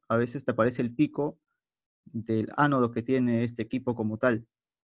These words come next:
porque es parte del componente del equipo, y a veces se, uno se confunde en cierta manera que uno piensa que es metal que ap-, que tiene la planta o que la ha absorbido quizás o que se ha contaminado dentro del proceso, pero no es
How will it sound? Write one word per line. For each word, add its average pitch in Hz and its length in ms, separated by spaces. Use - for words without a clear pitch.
porque 117 720
es 139 180
parte 143 400
del 117 120
componente 120 720
del 113 100
equipo, 120 460
y 117 120
a 110 200
veces 120 280
se, 113 280
uno 127 220
se 120 220
confunde 127 680
en 110 140
cierta 120 280
manera 120 440
que - 440
uno 127 220
piensa 127 280
que 117 400
es - 300
metal 131 580
que 123 80
ap-, 117 200
que 117 120
tiene 143 280
la 110 140
planta 123 320
o 117 80
que 113 160
la 117 460
ha 107 40
absorbido 113 520
quizás 117 500
o 107 80
que 110 120
se 120 80
ha 117 80
contaminado 117 600
dentro 113 220
del 113 100
proceso, 117 480
pero 107 220
no 113 280
es 110 160